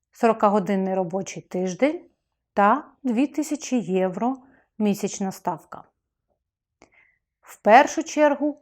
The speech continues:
потрібно вирахувати середню кількість годин на місяць, яку ви будете працювати при сорокагодинному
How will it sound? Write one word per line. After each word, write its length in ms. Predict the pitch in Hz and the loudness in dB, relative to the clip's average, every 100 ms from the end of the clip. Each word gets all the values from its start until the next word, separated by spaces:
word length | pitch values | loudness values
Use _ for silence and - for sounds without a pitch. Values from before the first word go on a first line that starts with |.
| - | -4
потрібно 580 | 226 226 269 269 247 | -4 -2 -4 0 0
вирахувати 1040 | 226 185 214 254 269 - 240 247 247 240 240 | 0 2 4 4 2 -2 -2 -2 -2 -4 -6
середню 840 | _ - 269 277 254 240 180 190 180 | _ -2 2 4 4 2 2 -2 -4
кількість 720 | - 208 226 254 254 269 - | -6 0 0 0 -4 -6 -4
годин 400 | 190 175 202 185 | -4 -2 0 -2
на 100 | 180 | -4
місяць, 720 | 180 190 247 277 277 285 - | -4 0 0 0 -2 -4 -2
яку 320 | 208 202 - | -4 -4 -10
ви 140 | 170 185 | -6 -6
будете 480 | 156 208 254 254 247 | -2 0 0 0 -4
працювати 720 | 247 208 - 180 190 208 220 | -4 -10 -6 0 2 2 -2
при 400 | 220 - 233 269 | -6 -2 -2 -2
сорокагодинному 1160 | - 247 233 208 180 165 208 233 247 240 226 | -4 -4 -2 -2 -2 -4 0 2 2 0 -4